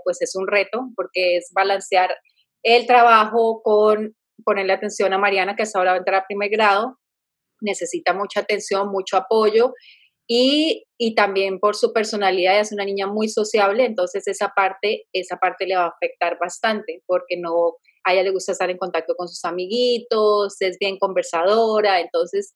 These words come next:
esa parte pienso que, que también es muy importante, la parte social, que la va a perder,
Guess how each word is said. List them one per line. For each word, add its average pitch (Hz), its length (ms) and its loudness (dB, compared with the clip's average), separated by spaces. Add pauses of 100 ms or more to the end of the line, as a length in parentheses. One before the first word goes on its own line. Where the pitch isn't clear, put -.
esa 226 380 0
parte 226 400 0 (420)
pienso 226 420 2
que, 190 380 2
que 190 120 -2
también 180 260 -2
es 190 100 -2
muy 220 160 -2
importante, 214 500 -2
la 214 120 -2
parte 190 240 -2
social, 226 400 -4
que 240 80 2
la 180 100 2
va 160 120 2
a 160 60 -6
perder, 190 460 -2